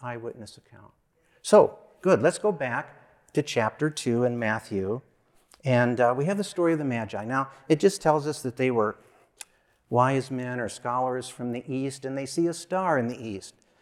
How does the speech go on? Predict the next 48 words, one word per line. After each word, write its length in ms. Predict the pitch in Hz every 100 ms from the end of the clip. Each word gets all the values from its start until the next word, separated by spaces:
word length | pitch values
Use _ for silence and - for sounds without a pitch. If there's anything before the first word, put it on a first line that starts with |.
| _ _
And 100 | 127
the 40 |
only 140 | 185 226
thing 160 | 196
that 120 | 165 160
I 60 |
can 140 | 156 127
figure 260 | 147 131
out 160 | 135 131
is 80 | 131
that 180 | 117
means 280 | 127 135 123 -
when 160 | 123 120
they're 180 | 151 175
in 80 | 143
the 160 | 131
east, 220 | 165 147 -
they 100 | 117
see 200 | - 120
the 120 | 104
star. 460 | - 123 98 90 - _ _ _ _ _
'Cause 120 | 143 131
if 100 | 123
they're 180 | 196
already 340 | 190 151 175 175
in 100 | 135
the 160 | 123
east 220 | 120 135 127
and 100 | 117
they 80 |
see 180 | 113 143
a 40 | 120
star 260 | - 151
in 100 | 139
the 140 | 120 127
east, 160 | 123
they're 100 | 120
going 200 | 117 120
the 60 | 113
wrong 200 | 113 110
direction. 460 | 107 90 - - _ _ _ _ _ _ _ 110
Okay, 220 | 120 123
so 360 | 127 127 117 - -
while 180 | 117 139
they're 120 | 165
in 100 | 175
the 160 | 170 131
east, 360 | 160 - -